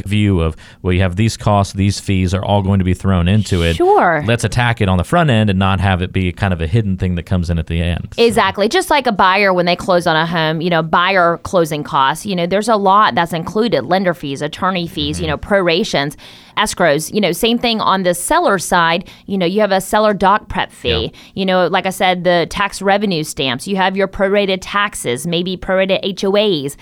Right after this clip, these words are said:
Speaker 2: you know, H O A transfer fee. So there's more that comes about with selling your home other than,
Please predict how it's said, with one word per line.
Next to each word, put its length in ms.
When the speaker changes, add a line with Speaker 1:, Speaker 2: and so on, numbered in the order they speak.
Speaker 2:
you 120
know, 160
H 200
O 40
A 80
transfer 600
fee. 200
So 280
there's 400
more 320
that 220
comes 400
about 420
with 160
selling 300
your 80
home 320
other 180
than, 320